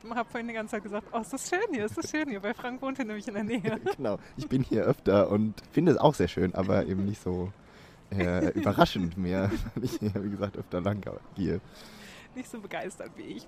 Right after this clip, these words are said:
Speaker 1: bist du darüber, <laughs> offensichtlich.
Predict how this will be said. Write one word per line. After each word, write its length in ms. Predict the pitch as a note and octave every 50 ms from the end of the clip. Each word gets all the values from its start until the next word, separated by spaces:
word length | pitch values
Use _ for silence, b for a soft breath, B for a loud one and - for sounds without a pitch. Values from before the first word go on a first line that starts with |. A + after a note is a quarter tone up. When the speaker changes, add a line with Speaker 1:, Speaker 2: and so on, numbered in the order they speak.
| - -
Speaker 1:
bist 260 | C4+ - - - -
du 60 | E4+ C4+
darüber, 580 | - - D4+ C3 - D#4 C4 - - - G#3+ - - -
<laughs> 160 | - - D3 -
offensichtlich. 800 | A#3+ A3+ - B3+ A3 B3 D4+ D#4 - - - - E4 D4+ -